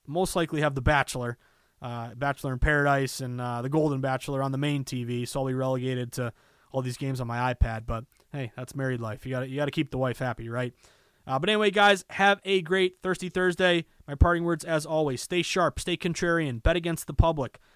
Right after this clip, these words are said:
place yourself on the side of the house, always be with the smart money, never against it. Will smart money win every time? Of course not.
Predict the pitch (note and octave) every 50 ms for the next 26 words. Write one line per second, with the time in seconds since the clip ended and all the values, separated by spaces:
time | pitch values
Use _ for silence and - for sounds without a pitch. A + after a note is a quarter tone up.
0 | _ _ - E3+ F3 - F3+ D#3+ - - E3+ E3 - E3+ D#3+ D#3+ - - E3+ E3
1 | E3 E3 D#3+ D3 D#3 E3 D#3 B2+ - - D#3 D3+ D3+ C#3+ D#3+ D#3+ D3 C3+ C#3 F3
2 | F#3+ - - - - _ _ _ _ _ _ - E3 - - E3+ D#3 C#3+ C#3 D3+
3 | C#3 C3+ C3 B2 A#2+ C#3 D3 D3 D3+ D3+ D3 C3+ D#3 D#3 D#3 C#3+ - - A#2+ A#2+
4 | C3 B2+ - - G#3 G#3 G3+ G#3 G#3 G#3+ G#3+ G#3+ G#3 G#3+ G#3+ G#3+ G3+ G#3+ G3+ -
5 | A3 G#3 G3+ G3+ G3+ F#3+ - _ _ _ _ _ _ - E3 D3+ - - E3 D#3
6 | - - B2 A2 A#2 -